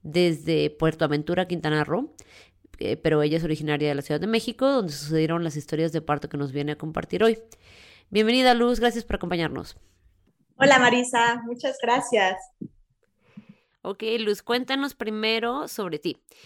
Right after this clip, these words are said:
Speaker 1: Cuéntame dónde creciste, cómo creciste, eh, a qué te dedicas, dónde vives, cómo es tu vida.
Speaker 2: Claro que sí. <laughs> Pues mira, em, yo soy maestra de yoga,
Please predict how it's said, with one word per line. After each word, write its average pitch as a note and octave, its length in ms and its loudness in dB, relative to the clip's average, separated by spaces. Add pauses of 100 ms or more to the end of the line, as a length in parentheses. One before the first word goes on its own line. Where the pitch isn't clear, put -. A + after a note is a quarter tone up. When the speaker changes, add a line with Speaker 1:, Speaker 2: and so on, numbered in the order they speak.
(140)
Speaker 1:
Cuéntame A3+ 580 -2
dónde G#3 260 -4
creciste, G#3+ 640 -8 (220)
cómo A3 260 -2
creciste, G3+ 800 -8 (420)
eh, F3 220 -6
a E3 80 -4
qué F#3+ 120 -6
te G#3+ 80 -2
dedicas, G#3 920 -4
dónde F#3+ 340 -6
vives, G3+ 640 -4
cómo A#3+ 180 -4
es A#3+ 80 -6
tu G#3+ 100 -8
vida. C#3+ 280 -8 (880)
Speaker 2:
Claro F#3+ 280 -2
que F3+ 80 -10
sí. - 360 -12
<laughs> C4 580 4 (280)
Pues B3 140 0
mira, C4 380 4
em, G#3+ 800 -4 (580)
yo A#3+ 600 4
soy B3 480 2
maestra A3+ 340 2
de F#3+ 140 0
yoga, F#3 280 2